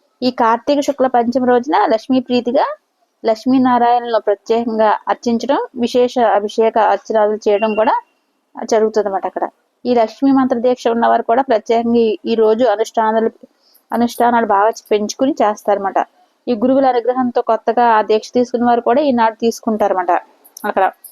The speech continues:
తన పతి ఏ చోట అవమానించబడ్డాడో ఆ చోటు విడిచింది అమ్మవారు అంటే అది లక్ష్మి అయినా సరే పతి నింద, గురు నింద తట్టుకోలేదని బ-,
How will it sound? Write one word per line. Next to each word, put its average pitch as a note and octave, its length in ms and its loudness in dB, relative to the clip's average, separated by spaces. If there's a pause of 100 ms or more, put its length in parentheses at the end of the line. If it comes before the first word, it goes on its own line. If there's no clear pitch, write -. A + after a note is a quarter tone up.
(720)
తన C4 160 0
పతి A#3 400 0
ఏ A#3 120 2
చోట C4 260 0
అవమానించబడ్డాడో A#3 920 2
ఆ D4+ 80 4
చోటు A#3 360 2
విడిచింది A3+ 600 0
అమ్మవారు G#3 460 2
అంటే G3+ 260 -4 (460)
అది A#3+ 180 2
లక్ష్మి A#3 400 0
అయినా B3+ 200 2
సరే C4+ 240 2 (540)
పతి A#3+ 220 0
నింద, B3+ 280 4 (140)
గురు A#3 200 -2
నింద A#3+ 180 -4
తట్టుకోలేదని G#3+ 680 0
బ-, G3+ 140 -2